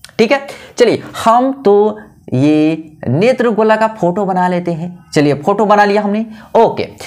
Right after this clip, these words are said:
अब हम बात करते हैं, यहाँ से लाइट रिफ्रैक्ट करेगा, रिफ्रैक्ट किया और यहाँ पर आके मिले। ओ, ये क्या देख रहे हैं कि यहाँ पर इमेज बन गया,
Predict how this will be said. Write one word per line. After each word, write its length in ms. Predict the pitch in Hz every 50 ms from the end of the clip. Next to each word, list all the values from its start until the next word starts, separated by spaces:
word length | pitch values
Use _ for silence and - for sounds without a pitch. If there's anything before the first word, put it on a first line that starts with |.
| - - - - -
अब 100 | 262 277
हम 100 | 285 220
बात 320 | 160 170 190 214 214 220 -
करते 240 | 214 202 180 214
हैं, 380 | 208 202 208 214 214 - - -
यहाँ 180 | 131 135 147 147
से 120 | 147 143
लाइट 240 | 131 117 120 113 -
रिफ्रैक्ट 500 | 117 147 151 220 220 220 226 220 220 -
करेगा, 340 | - 220 208 214 208 220 220 214 - - -
रिफ्रैक्ट 580 | 185 269 285 - - 247 220 214 208 202 202 -
किया 280 | - 190 190 180 180 190 190 - - - - -
और 260 | 147 151 151 151 - 220
यहाँ 260 | 254 262 226 247 -
पर 180 | - - - -
आके 220 | 156 151 147 151 143
मिले। 140 | 139 139 139 -
ओ, 1000 | - 240 262 233 208 185 165 151 139 131 123 117 107 95 90 90 92 - 123 - - - _ -
ये 240 | 151 202 254 277 262
क्या 240 | 214 226 220 208 202
देख 240 | - 185 180 175 180
रहे 120 | 170 175
हैं 100 | 185 180
कि 80 | 196 208
यहाँ 320 | - 160 170 170 170 160 151
पर 240 | - 170 226 - - - - -
इमेज 320 | 269 311 294 269 226 170 165
बन 180 | 160 175 165
गया, 380 | 156 147 143 151 156 170 185